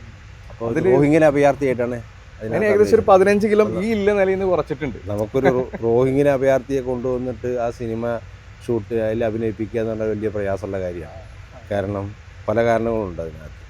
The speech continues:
Speaker 1: കാരണം ഇവര്, ഇവര് ഇപ്പൊ ഇന്ത്യയിൽ തന്നെ മൂന്നാല് സെറ്റിൽമെന്റിൽ അവര് താമസിക്കുന്നു. അവരുടെ ജീവിതമൊക്കെ വളരെ പരിതാപകരമാണ്.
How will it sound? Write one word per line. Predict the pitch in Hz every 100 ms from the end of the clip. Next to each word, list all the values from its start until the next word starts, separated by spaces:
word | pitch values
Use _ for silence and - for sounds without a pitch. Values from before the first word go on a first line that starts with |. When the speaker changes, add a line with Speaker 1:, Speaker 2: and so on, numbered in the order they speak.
| - - - - - - -
Speaker 1:
കാരണം | 101 98 107 110 -
ഇവര്, | 117 113 117
ഇവര് | 131 131 131 123 127 127
ഇപ്പൊ | - 127
ഇന്ത്യയിൽ | 117 117 127 123 131
തന്നെ | 131
മൂന്നാല് | 131 123 123 123 131 -
സെറ്റിൽമെന്റിൽ | 110 - 113 123 120 127
അവര് | 123 120
താമസിക്കുന്നു. | 110 104 98 107 101
അവരുടെ | 107 120
ജീവിതമൊക്കെ | 131 131 135 131 135
വളരെ | 131 135
പരിതാപകരമാണ്. | 127 117 117 117 123 120 98 - -